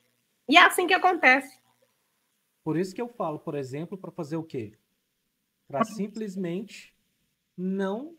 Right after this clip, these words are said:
Speaker 2: divulgar dados e, e, e você saber exatamente em quem você vai votar. Quem você vai votar, entender, por exemplo, quais são as leis que estão sendo, é, discutidas. Ninguém sabe.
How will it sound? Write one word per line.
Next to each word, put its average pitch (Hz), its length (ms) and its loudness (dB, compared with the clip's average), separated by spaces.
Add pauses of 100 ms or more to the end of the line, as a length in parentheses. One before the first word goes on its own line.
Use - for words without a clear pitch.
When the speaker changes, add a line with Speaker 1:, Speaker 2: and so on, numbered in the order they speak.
Speaker 2:
divulgar 185 460 -6
dados 202 500 -14
e, 165 460 -10
e, 120 200 -14
e 120 40 -16
você 147 380 -10
saber 165 280 -10
exatamente 185 720 -10 (280)
em 165 60 -8
quem 175 160 -4
você 196 260 -6
vai 190 120 -4
votar. 185 440 -10 (540)
Quem 165 120 -6
você 165 180 -8
vai 147 120 -4
votar, 160 560 -6
entender, 147 420 -8
por 156 120 -12
exemplo, 139 220 -8
quais 185 180 -6
são 175 140 -8
as 151 120 -8
leis 147 220 -8
que - 80 -18
estão 143 260 -14
sendo, 131 800 -10
é, 120 300 -8
discutidas. 151 800 -12 (440)
Ninguém 175 280 -4
sabe. 226 540 -12